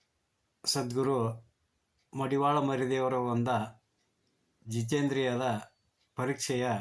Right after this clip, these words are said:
ಒಂದ ಚರಿತ್ರೆಯನ್ನ ಕೇಳಿದೀವಿ.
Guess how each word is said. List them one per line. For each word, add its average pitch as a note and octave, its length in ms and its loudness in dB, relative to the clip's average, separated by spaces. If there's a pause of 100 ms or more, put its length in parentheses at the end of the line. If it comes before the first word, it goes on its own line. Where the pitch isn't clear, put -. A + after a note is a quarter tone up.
(1300)
ಒಂದ B2 240 -2 (1000)
ಚರಿತ್ರೆಯನ್ನ C3 600 -2 (680)
ಕೇಳಿದೀವಿ. B2 720 0